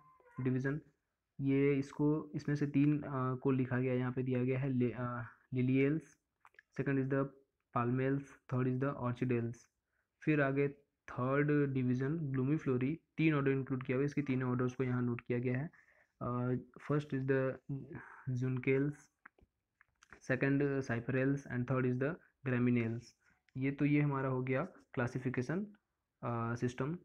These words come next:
by Hutchinson, ठीक है। अब हम, अ, इनके पूरे, मतलब कि कुछ orders को ही दिया गया था, तो इनके पूरे, पूरे orders को यहाँ, अ, classify हम आपको दिखा देते हैं, पूरे ऑर्डर्स को। आपको अगर, अ,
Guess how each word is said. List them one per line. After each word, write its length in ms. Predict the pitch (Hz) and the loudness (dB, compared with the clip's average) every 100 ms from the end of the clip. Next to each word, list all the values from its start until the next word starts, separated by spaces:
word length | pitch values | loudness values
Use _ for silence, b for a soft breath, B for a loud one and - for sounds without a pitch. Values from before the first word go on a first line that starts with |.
| _ _ _ _ _ _ _ 135 | _ _ _ _ _ _ _ -8
by 260 | 120 120 | -2 0
Hutchinson, 540 | 131 127 135 123 127 110 117 _ _ _ _ _ _ - - - | -2 -2 -4 -2 -2 -4 -8 _ _ _ _ _ _ -20 -16 -6
ठीक 100 | 135 | -4
है। 160 | 123 B B B - | -6 B B B -6
अब 220 | 123 131 | -4 -2
हम, 460 | 139 151 147 151 147 | 0 0 2 0 -2
अ, 40 | |
इनके 320 | - 151 156 | -2 0 2
पूरे, 520 | 175 - 151 156 143 131 | 0 -2 0 2 2 0
मतलब 280 | 135 143 147 | -4 -2 -2
कि 100 | 147 | -2
कुछ 280 | - 175 | -2 -2
orders 340 | - 131 143 143 | -2 0 2 2
को 120 | 139 | 0
ही 100 | 147 | 2
दिया 200 | 139 123 | 2 2
गया 140 | 123 | 0
था, 120 | 123 165 | -2 0
तो 60 | |
इनके 140 | 160 160 | 2 2
पूरे, 260 | 156 151 | 2 2
पूरे 200 | 151 147 | 4 4
orders 280 | 135 135 139 | 4 2 0
को 120 | 147 | 0
यहाँ, 300 | 135 131 139 | 0 0 -2
अ, 420 | - 123 123 120 123 _ - | -4 -2 -2 -2 -6 _ -10
classify 560 | 120 120 123 117 127 170 B B | -6 -6 -4 -2 -2 -4 B B
हम 120 | 139 135 | -2 -2
आपको 200 | 127 143 | 0 0
दिखा 200 | 131 127 | 2 0
देते 220 | 123 135 | 0 -2
हैं, 80 | 135 | 0
पूरे 140 | 135 | 2
ऑर्डर्स 200 | 123 127 | 2 0
को। 120 | - | -2
आपको 240 | 135 131 131 | -2 -2 -2
अगर, 180 | 131 | 0
अ, 460 | 131 123 - 120 117 | 0 -2 -4 -4 -4